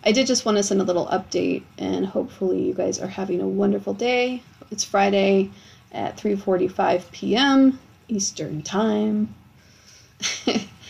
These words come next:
The weather right now where I'm at in Ohio is eighty-seven degrees. Hopefully it's a lot cooler where you are, or at least if it's not, you have some sort of fan or central air going so that you're not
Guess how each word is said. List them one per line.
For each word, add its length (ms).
The 120
weather 360
right 220
now 540
where 160
I'm 140
at 200
in 100
Ohio 500
is 200
eighty-seven 480
degrees. 720
Hopefully 320
it's 160
a 40
lot 200
cooler 260
where 160
you 240
are, 320
or 100
at 120
least 260
if 140
it's 180
not, 360
you 100
have 200
some 160
sort 200
of 80
fan 340
or 80
central 440
air 180
going 500
so 200
that 340
you're 120
not 380